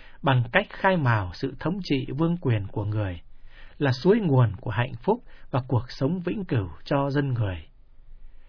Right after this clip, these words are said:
Sách Khôn Ngoan hé mở cho chúng ta thấy quan niệm này về vương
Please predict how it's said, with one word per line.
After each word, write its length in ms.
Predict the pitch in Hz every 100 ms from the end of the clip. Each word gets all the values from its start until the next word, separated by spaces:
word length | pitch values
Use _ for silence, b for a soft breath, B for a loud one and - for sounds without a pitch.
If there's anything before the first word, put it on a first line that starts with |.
| - - - -
Sách 200 | - 180
Khôn 300 | 180 156 143
Ngoan 240 | 143 135 135
hé 220 | 127 185
mở 300 | 170 107 80
cho 120 | -
chúng 260 | 131 156 175
ta 140 | 175 135
thấy 220 | 135 139 190
quan 240 | 180 170
niệm 280 | 143 131 127
này 260 | 110 92 90
về 240 | 101 87 101
vương 200 | 143